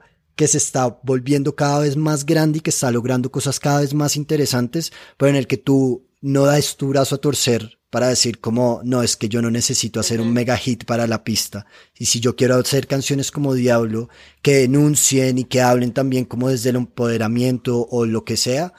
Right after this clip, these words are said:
Speaker 1: pues lo voy a hacer". ¿Cómo has planeado tú justamente como ese eventual álbum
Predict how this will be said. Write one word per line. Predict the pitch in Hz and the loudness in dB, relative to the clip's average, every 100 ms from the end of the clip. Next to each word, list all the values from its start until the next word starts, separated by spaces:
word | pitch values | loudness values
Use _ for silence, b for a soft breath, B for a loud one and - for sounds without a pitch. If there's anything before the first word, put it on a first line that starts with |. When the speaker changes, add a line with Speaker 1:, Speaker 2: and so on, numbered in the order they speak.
| B B | B B
Speaker 1:
pues | - 117 | -2 0
lo | 113 | 0
voy | 113 107 | 0 0
a | |
hacer". | - 151 110 - | 2 2 0 -2
¿Cómo | 143 135 131 - _ _ _ | 0 2 0 -2 _ _ _
has | 147 147 | 0 0
planeado | - 151 147 147 143 | 0 0 2 2 0
tú | 156 156 151 | 2 2 0
justamente | - 147 - 135 135 - | -4 -8 -6 -4 -4 -6
como | 123 143 139 120 b b b b - | -6 -4 -2 -4 b b b b -4
ese | 139 - - | 0 0 2
eventual | 151 147 131 143 131 135 | 2 2 0 0 2 4
álbum | 139 131 135 135 131 | 2 2 0 0 -2